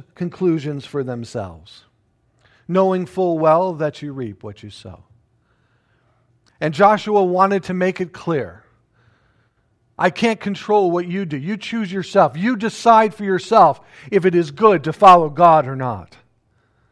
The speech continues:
But as for me and my house, we shall serve the Lord." I love the resolve of Joshua.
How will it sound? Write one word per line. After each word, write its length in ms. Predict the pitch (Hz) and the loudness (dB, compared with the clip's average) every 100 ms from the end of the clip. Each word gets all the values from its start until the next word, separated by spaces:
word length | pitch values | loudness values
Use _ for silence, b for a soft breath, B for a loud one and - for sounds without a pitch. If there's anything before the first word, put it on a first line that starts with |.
| _ _ _ _ | _ _ _ _
But 140 | 185 196 | 2 6
as 240 | 190 190 | 6 4
for 160 | 190 185 | -2 0
me 320 | 226 214 160 | 2 2 0
and 160 | 147 | 0
my 240 | 170 190 170 | 4 6 6
house, 340 | 156 127 120 | 4 2 -2
we 220 | 143 170 | -8 -6
shall 360 | 160 175 143 113 | -6 0 0 0
serve 320 | - 135 110 | -6 -10 -10
the 80 | 104 | -12
Lord." 400 | 98 92 78 _ _ _ _ _ _ _ | -14 -16 -20 _ _ _ _ _ _ _
I 120 | 160 | -2
love 340 | 151 180 190 151 | 2 4 4 4
the 80 | 151 | -6
resolve 560 | 143 123 147 139 120 | -6 0 2 2 0
of 140 | 120 107 | -8 -10
Joshua. 560 | 120 117 - 104 78 | -8 -8 -10 -20 -20